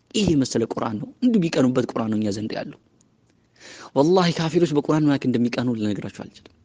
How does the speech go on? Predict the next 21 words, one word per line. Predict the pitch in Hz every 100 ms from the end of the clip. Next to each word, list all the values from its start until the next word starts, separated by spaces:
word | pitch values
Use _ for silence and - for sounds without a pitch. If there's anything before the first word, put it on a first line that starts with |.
| _
ይቀናሉ | - 175 202 175 135 107
በጣም። | - - - _ _ _ _ _ _ _ _ _ _ _ _ _ _ _
ተደብቀው | 156 180 185 196
የሚሰሙ | 190 165 165 143
ስንት | 175 -
ካፊሮች | 135 - 127
አሉ | 117 117
መሰላችሁ? | 113 - - -
ቁርአን | - 139 131
ተደብቀው | - 170 156 127 117
የሚሰሙት። | 117 - 175 - _ _ _ _ _ _ _ _ _ _ _ - -
ስለዚህ | - 170 151 135
ይህ | 139 117
ትልቅ | - 117 101
ቁርአን፣ | - 120 - _ _ _ _ -
ይህ | 202 180
ስጦታችን፣ | - - 151 151 147 - - - _ _ _ _ _
የጌታችን | 127 151 165 156 151
የአላህ | 147 160 131
ቃል | - 160 -
ልናቀው፣ | 165 139 139 139 -